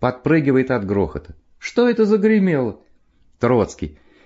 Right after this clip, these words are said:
Им, гагарам, недоступно наслаждение счастьем битвы. Гром ударов их пугает. Ударяет Каменева. Это железный Феликс споткнулся. Ленин.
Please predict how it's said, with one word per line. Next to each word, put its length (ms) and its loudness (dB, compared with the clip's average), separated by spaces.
Им, 300 4
гагарам, 560 2
недоступно 680 0
наслаждение 800 0
счастьем 600 -2
битвы. 400 0
Гром 340 0
ударов 500 0
их 200 -2
пугает. 580 0
Ударяет 580 0
Каменева. 580 -4
Это 260 2
железный 480 2
Феликс 480 0
споткнулся. 680 -6
Ленин. 480 0